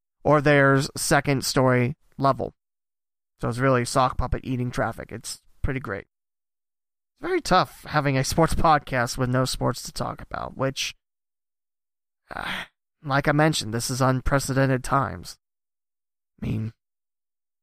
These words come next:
I hope we're gonna be okay, but I really don't know. And like I mentioned, yours truly is very scared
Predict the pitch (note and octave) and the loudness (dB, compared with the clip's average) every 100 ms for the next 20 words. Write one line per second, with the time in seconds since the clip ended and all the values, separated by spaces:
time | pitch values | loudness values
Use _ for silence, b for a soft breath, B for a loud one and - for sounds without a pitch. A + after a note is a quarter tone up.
0 | _ _ _ - A2+ C#3+ D3 C3+ C3 B2 | _ _ _ -6 0 0 2 0 0 0
1 | A#2+ A#2+ A#2+ - B2+ C3 - _ _ _ | -2 -2 -4 -2 -2 -2 -6 _ _ _
2 | _ _ _ _ _ _ _ A#2 A2+ - | _ _ _ _ _ _ _ -6 -6 -8
3 | _ - B2 A#2+ A2+ A#2 B2 B2+ C3 C3 | _ -12 -6 -4 -2 -2 0 2 0 0
4 | C3 B2 A#2 _ _ _ _ _ _ _ | 0 0 -2 _ _ _ _ _ _ _
5 | _ _ _ _ _ _ _ _ - A2+ | _ _ _ _ _ _ _ _ -8 -6
6 | A2 A2 A2+ _ A#2+ B2 B2+ C3 C3 C3+ | -4 -6 -8 _ -8 -4 0 0 0 0
7 | B2+ B2+ B2+ - C#3+ C#3 C3 B2 C3 C3 | 0 0 -2 0 2 2 2 2 0 2
8 | C#3+ D#3+ D#3+ - F#3+ E3+ G#2 | 4 4 2 2 2 2 2